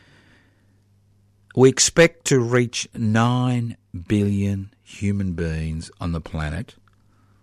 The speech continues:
by two thousand and fifty.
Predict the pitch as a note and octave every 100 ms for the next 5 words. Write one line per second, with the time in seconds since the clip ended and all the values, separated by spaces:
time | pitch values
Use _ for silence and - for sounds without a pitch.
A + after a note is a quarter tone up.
0 | _ _ _ _ _ _ _ - F#2+ E2+
1 | E2+ E2 E2 D#2+ - - _ _ _ _
2 | _ _ _ _ _ _ _ _ _ _
3 | _ _ _ _ _ _ _ _ _ _
4 | _ _ _ - - F#2 E2+ D#2+ E2 E2
5 | D#2 - D#2 - -